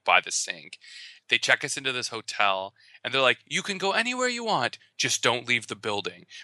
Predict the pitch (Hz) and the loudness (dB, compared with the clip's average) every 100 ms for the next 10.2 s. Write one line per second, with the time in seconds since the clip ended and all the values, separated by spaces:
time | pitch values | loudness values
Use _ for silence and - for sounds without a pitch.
0 | - 180 190 196 190 180 156 151 165 139 | -2 4 8 8 8 2 4 8 8 8
1 | 107 117 127 110 - 117 147 160 147 131 | 4 4 4 2 0 0 2 4 4 4
2 | 120 - 110 117 113 95 101 - 113 - | 2 6 8 8 6 -2 -2 -2 -2 2
3 | 120 117 110 104 95 107 110 98 71 98 | 2 2 2 4 4 4 2 0 0 2
4 | 120 - - - - _ _ 123 127 147 | 2 0 -6 -20 -20 _ _ 2 4 4
5 | 147 156 139 123 110 104 _ - 117 104 | 4 -2 2 4 4 0 _ 2 4 4
6 | 101 110 104 101 98 98 104 104 98 98 | 2 -2 0 0 0 2 4 4 4 0
7 | 101 87 104 95 95 90 - 104 95 92 | 0 -2 0 2 2 0 -6 -6 -4 -4
8 | 92 95 95 101 - 85 - _ _ - | -6 -4 -2 -2 -2 -2 -4 _ _ -2
9 | - 107 104 104 101 98 98 98 - 98 | 2 4 2 4 6 8 8 6 2 -4
10 | 98 | -8